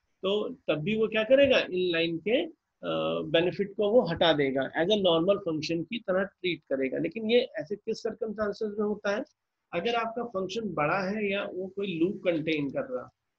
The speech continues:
ठीक है, अगर function recursive है, अगर function static variable hold कर रहा, अगर function switch command या go to statement use कर रहा,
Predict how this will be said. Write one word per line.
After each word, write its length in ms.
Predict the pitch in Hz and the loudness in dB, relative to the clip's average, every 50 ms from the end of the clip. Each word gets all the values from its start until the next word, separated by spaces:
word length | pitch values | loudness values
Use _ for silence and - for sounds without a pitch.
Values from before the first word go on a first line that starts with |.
| _ _ _ _ _ _ _ | _ _ _ _ _ _ _
ठीक 140 | - 156 156 | -10 0 2
है, 220 | 254 240 190 - - _ _ _ _ - | 2 4 4 0 -4 _ _ _ _ -8
अगर 200 | 160 170 214 208 | -4 -4 -4 -4
function 500 | - 208 208 208 196 - 233 226 196 160 | -2 -2 -4 -4 -2 -4 -4 -4 -2 -2
recursive 580 | 170 160 170 160 156 156 - 208 196 165 139 | 0 0 2 0 0 0 0 0 0 2 0
है, 240 | 131 127 120 110 113 - _ _ _ _ _ _ _ _ _ _ _ _ _ - | -2 -4 -4 -6 -10 -14 _ _ _ _ _ _ _ _ _ _ _ _ _ -6
अगर 220 | 160 165 220 233 | -4 -2 -2 -4
function 540 | 220 - 214 214 202 202 - 233 240 233 - | -4 -4 -4 -4 -2 -2 -2 -2 -4 -4 -6
static 460 | - - - 185 170 165 - 226 196 | -10 -6 -2 -2 0 0 -2 -4 -4
variable 340 | 202 196 190 190 190 196 175 | -2 -2 -2 -2 -2 -4 -2
hold 300 | 151 156 156 156 151 - | -2 0 -2 -2 -2 -2
कर 60 | 143 | -4
रहा, 380 | 131 131 135 135 135 147 - - - | -4 -2 -4 -4 -6 -6 -10 -12 -10
अगर 180 | 165 185 233 226 | -8 -6 -6 -8
function 420 | 220 - 220 214 - 226 233 226 | -8 -8 -8 -8 -6 -6 -6 -6
switch 360 | - - - 240 240 240 - | -8 -6 -4 -4 -4 -4 -6
command 460 | - - 190 185 185 185 202 214 208 190 | -6 -4 -2 0 0 0 0 -2 -2 -4
या 80 | 190 | -4
go 160 | 190 170 170 | -2 -2 -2
to 200 | 170 165 220 208 | -4 -4 -4 -8
statement 520 | - - - 196 180 - - 180 170 156 165 | -8 -4 -4 -4 -4 -4 -6 -8 -8 -6 -6
use 140 | 156 156 - | -8 -8 -8
कर 180 | - - 143 | -8 -8 -8
रहा, 320 | 135 135 135 131 131 - | -6 -6 -8 -12 -12 -14